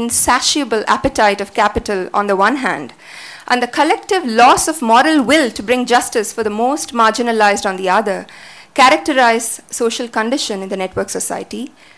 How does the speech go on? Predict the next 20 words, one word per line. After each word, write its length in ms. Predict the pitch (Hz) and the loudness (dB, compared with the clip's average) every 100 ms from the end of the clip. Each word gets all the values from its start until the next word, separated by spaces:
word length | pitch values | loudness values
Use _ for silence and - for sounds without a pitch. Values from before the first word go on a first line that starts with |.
| - | -2
co-constituted 1040 | 302 330 262 240 - 233 220 240 - 208 175 | 0 2 2 0 -2 -6 -4 -6 -4 -6 -2
by 320 | 185 180 - _ _ - | 0 -2 -6 _ _ 2
time-space 880 | 214 220 254 - 196 185 - - _ | 2 2 -4 -2 -2 -2 -6 -8 _
compression. 680 | 208 - 190 - - - - _ _ _ _ _ _ - - - | -6 -4 -6 -4 -6 -8 -16 _ _ _ _ _ _ -20 -16 0
A 120 | 294 | 2
new 320 | 302 415 466 | 4 4 4
ethics 680 | - 320 320 208 - - - _ - | 4 2 2 0 -2 -8 -8 _ -6
of 160 | 226 - | -6 0
time 300 | 226 254 254 | 0 0 -4
and 100 | 240 | -6
space, 600 | - 262 185 180 - - | -4 -2 -2 -2 -6 -4
therefore, 680 | 190 196 - 277 190 190 - - - | -2 -2 2 2 4 0 -6 -20 -10
is 160 | - 311 | 0 2
an 100 | 302 | 2
important 540 | 262 254 277 320 427 | 0 2 4 4 2
starting 500 | - - 254 - 339 | -2 2 2 2 0
point 300 | 330 240 208 | 4 2 2
for 140 | - 196 | -4 -4
transformative 680 | 202 185 - 185 180 175 | -2 -2 -4 -8 -10 -12
change. 460 | - 185 - - | -8 -10 -10 -16